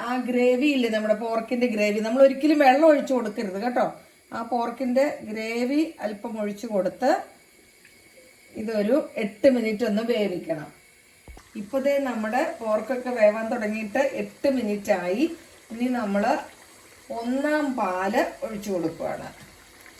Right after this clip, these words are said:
ഈ പോർക്ക് വേവിക്കുമ്പോ ഉണ്ടല്ലോ, എല്ലാവരും അവരവരുടെ കുക്കറിന്റെ അനുസരിച്ച് നോക്കണം കേട്ടോ. പോർക്കിന്റെ അനുസരിച്ചും കുക്കറിന്റെ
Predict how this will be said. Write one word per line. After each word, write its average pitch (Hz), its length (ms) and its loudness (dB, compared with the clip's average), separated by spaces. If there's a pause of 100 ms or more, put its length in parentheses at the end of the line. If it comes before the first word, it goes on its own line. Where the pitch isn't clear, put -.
(1900)
ഈ 262 40 4 (140)
പോർക്ക് 254 640 2
വേവിക്കുമ്പോ 262 760 4
ഉണ്ടല്ലോ, 254 360 0 (640)
എല്ലാവരും 254 520 2
അവരവരുടെ 262 520 4
കുക്കറിന്റെ 277 520 0
അനുസരിച്ച് 269 420 -4 (100)
നോക്കണം 247 460 -6
കേട്ടോ. 247 280 0 (280)
പോർക്കിന്റെ 254 680 -2
അനുസരിച്ചും 247 580 -6 (600)
കുക്കറിന്റെ 269 480 2